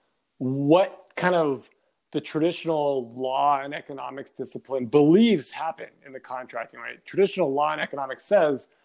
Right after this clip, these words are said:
just let the worker and the employer bargain, and they'll arrive at whatever's best for the both of them, because it's efficient contracting idea. But we, we know that from, just from a lot of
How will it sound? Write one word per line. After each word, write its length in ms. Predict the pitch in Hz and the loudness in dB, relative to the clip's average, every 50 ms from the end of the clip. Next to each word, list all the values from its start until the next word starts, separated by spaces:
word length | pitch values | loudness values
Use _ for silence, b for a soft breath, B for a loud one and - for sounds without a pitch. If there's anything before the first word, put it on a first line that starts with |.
| _ _ _ _ | _ _ _ _
just 200 | - 185 170 160 | 0 0 0 0
let 400 | 127 123 147 208 240 240 - - | -2 2 2 2 2 2 2 2
the 80 | 202 | 2
worker 400 | 180 151 160 180 175 175 180 180 | 2 2 0 -2 -2 -2 -4 -4
and 100 | 175 160 | -4 -2
the 60 | 156 | -4
employer 640 | 151 143 131 - - 151 151 151 151 156 151 143 143 | -6 -8 -10 -6 -4 -2 -2 0 -2 -4 -4 -6 -8
bargain, 720 | 127 110 - 127 123 131 131 117 123 117 110 110 117 120 - _ _ | -8 -6 -4 -4 -2 -2 -4 -4 -6 -8 -8 -12 -16 -18 -20 _ _
and 180 | 160 135 135 131 | -4 -2 0 2
they'll 320 | 143 143 151 156 156 160 | 4 6 6 8 6 6
arrive 420 | 147 131 127 - 143 143 143 135 131 | 4 2 -2 -4 -4 -4 -4 -4 -6
at 80 | 135 | -6
whatever's 500 | 139 135 131 135 135 131 127 117 - - _ _ _ | -6 -4 -2 -2 0 0 -2 -2 -4 -10 _ _ _
best 240 | - 127 127 - - | -6 -6 -6 -6 -10
for 100 | - - | -10 -10
the 80 | 165 156 | -10 -4
both 280 | - 117 120 - - | -2 -2 -2 -4 -6
of 60 | - | -12
them, 200 | - - - _ _ _ _ _ _ _ | -20 -20 -20 _ _ _ _ _ _ _
because 180 | _ - 156 143 131 - | _ 0 0 0 0 -2
it's 80 | 120 - | -8 -8
efficient 320 | _ - 147 - 151 127 | _ -4 -4 -2 -4 -6
contracting 500 | - - 135 135 - - 120 123 - 120 | -6 -8 -8 -8 -8 -10 -12 -12 -12 -12
idea. 320 | 117 113 117 117 110 - - - | -10 -8 -8 -8 -8 -10 -8 2
But 380 | - 165 165 147 - - b b b b b b b b b b b - | 4 4 4 4 2 -4 b b b b b b b b b b b 4
we, 100 | 165 190 | 4 6
we 220 | 208 196 180 185 | 6 6 6 6
know 440 | 185 180 190 202 208 214 220 214 196 | 8 6 6 6 6 4 4 2 2
that 460 | 165 170 160 147 143 139 - - 185 | 2 2 0 0 0 -2 -6 -12 -12
from, 280 | _ 170 170 165 160 185 | _ -6 -6 -6 -6 -8
just 180 | 170 160 135 - | -10 -10 -8 -6
from 100 | 156 151 | -6 -4
a 20 | |
lot 400 | 139 131 139 143 139 147 160 165 | -2 0 0 0 2 2 2 2
of 200 | 156 139 127 113 | 2 0 -4 -8